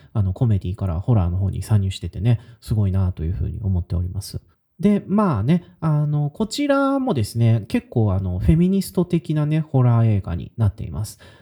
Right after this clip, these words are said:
ただ、あの、バーバリアンとは違ってですね、こっちはあの、女性監督&脚本家のコンビによるですね、あの、作品となっておりまして、で、実はですね、あの、テーマ的にも結構バーバリアンと似てるところがあるっていうね。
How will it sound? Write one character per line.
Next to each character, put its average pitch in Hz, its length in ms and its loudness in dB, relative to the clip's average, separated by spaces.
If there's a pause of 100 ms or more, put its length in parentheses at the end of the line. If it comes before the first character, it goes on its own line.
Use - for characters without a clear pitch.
た 294 140 2
だ、 170 200 0
あ 131 60 0
の、 120 220 -2
バ 208 300 0
ー - 20 -2
バ 240 160 0
リ 165 160 -2
ア 110 80 0
ン 101 100 -4
と - 80 -2
は 95 80 2
違 - 160 -8
っ 101 80 0
て 107 120 -4
で - 100 -12
す - 100 -10
ね、 117 80 -2
こ 180 120 -2
っ 185 80 -4
ち - 120 -4
は 180 120 0
あ 131 40 0
の、 107 160 -2
女 127 140 0
性 220 300 -2
監 202 260 0
督& 190 260 -2 (300)
脚 165 340 0
本 185 300 2
家 175 100 0
の 170 140 2
コ 180 120 0
ン 147 80 2
ビ 104 120 -2
に 92 80 -2
よ 92 80 0
る 90 100 -4
で 85 80 -4
す - 160 -4
ね、 170 140 4 (300)
あ 120 140 4
の、 110 140 4
作 - 240 0
品 113 100 -2
と 104 120 0
な 107 80 4
っ 98 40 -4
て - 120 -4
お 95 80 0
り 98 40 -2
ま 98 140 -2
し - 140 -8
て、 127 360 0 (280)
で、 165 240 0
実 180 340 0
は 175 140 2
で 113 100 0
す - 160 -4
ね、 113 80 4
あ 110 140 4
の、 107 120 0
テ 302 260 0
ー 330 40 2
マ 339 140 2
的 349 240 0
に 349 80 0
も 131 100 -2
結 - 260 -4
構 98 180 0
バ 170 220 4
ー 196 40 0
バ 233 100 0
リ 147 140 2
ア 98 40 2
ン 98 40 -2
と 98 100 -4
似 107 140 2
て 196 120 2
る 196 120 2
と 190 100 2
こ - 120 0
ろ 160 100 2
が - 200 -8
あ 117 60 6
る 104 80 -2
っ 117 40 -8
て - 180 -12
い 98 80 -4
う 95 100 -8
ね。 117 260 0